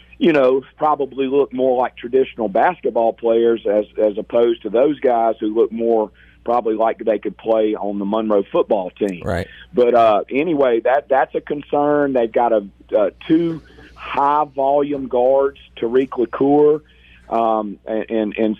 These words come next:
Speaker 1: Savion Gallion, that can really fill it up from outside. Those are their really go-to scorers.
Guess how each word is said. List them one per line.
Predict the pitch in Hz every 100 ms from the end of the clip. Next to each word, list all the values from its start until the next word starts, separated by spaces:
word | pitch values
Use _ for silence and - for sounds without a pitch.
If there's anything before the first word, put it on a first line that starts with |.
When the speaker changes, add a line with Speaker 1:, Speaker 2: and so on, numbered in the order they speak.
| -
Speaker 1:
Savion | 131 135 131 127 120 107
Gallion, | 104 110 120 135 139 143
that | 123 110
can | - 107
really | 107 127 147 139 -
fill | 139 135
it | 135
up | 135 -
from | 120 127
outside. | 127 - 131 123 127 113
Those | 117 139
are | 139
their | 120 113
really | 113 120 110
go-to | 120 117 123 131 117 -
scorers. | - 110 117 135 143